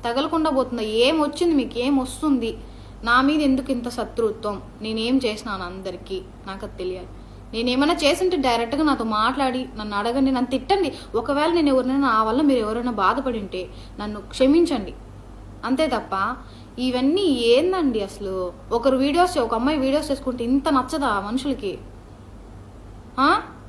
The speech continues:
ఇంత ఓపెన్ బుద్ధి ఎందుకు మీకు? నచ్చితే లైకులు కొట్టండి,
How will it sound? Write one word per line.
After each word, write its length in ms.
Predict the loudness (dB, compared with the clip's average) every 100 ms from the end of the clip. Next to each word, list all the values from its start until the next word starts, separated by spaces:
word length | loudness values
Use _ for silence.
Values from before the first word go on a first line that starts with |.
| -18 -18 -20 -20 -16 -4
ఇంత 240 | -2 2 2 2
ఓపెన్ 280 | 2 2 2
బుద్ధి 200 | 2 4
ఎందుకు 260 | 2 4
మీకు? 360 | 2 0 0 2 2 -2 -10 -16 -16 -8
నచ్చితే 360 | -6 -2 2 4
లైకులు 360 | 4 4 4
కొట్టండి, 440 | 2 0 -2 -4